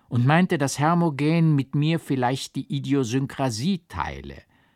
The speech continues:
obgleich er nicht begreife, wie in einem schönen, interessanten Weibe solch ein zurückschreckendes Prinzip wohnen könne. Sein Verhältnis mit Euphemien blieb natürlicherweise dasselbe.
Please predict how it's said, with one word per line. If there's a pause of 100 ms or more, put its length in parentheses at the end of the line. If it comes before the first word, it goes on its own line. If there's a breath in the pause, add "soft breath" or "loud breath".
(340 soft breath)
obgleich
er
nicht
begreife,
wie
in
einem
schönen,
interessanten
Weibe
solch
ein
zurückschreckendes
Prinzip
wohnen
könne. (1300)
Sein
Verhältnis
mit
Euphemien
blieb
natürlicherweise
dasselbe.